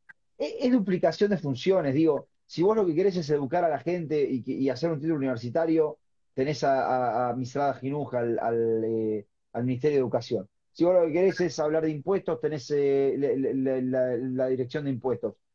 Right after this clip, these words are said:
El, el hecho de que la Sojnut se encargue de Aliyah genera una duplicación de funciones que para mí es innecesaria, pero peor todavía,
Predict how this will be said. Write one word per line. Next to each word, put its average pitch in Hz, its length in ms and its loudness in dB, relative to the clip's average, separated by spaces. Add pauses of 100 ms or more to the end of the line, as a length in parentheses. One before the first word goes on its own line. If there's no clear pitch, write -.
(840)
El, 170 200 0
el 190 140 2
hecho 240 220 2
de 208 100 2
que 160 80 2
la 156 80 2
Sojnut 151 560 -4
se - 160 -6
encargue 143 460 4
de 123 60 4
Aliyah 143 440 2 (760)
genera 160 360 -2
una 175 120 0
duplicación 131 480 -2
de 147 80 -4
funciones 117 540 -4 (460)
que 131 100 2
para 135 240 4
mí 196 140 4
es 196 120 -2
innecesaria, 123 680 2
pero 151 400 0 (320)
peor 220 300 6
todavía, 139 600 -2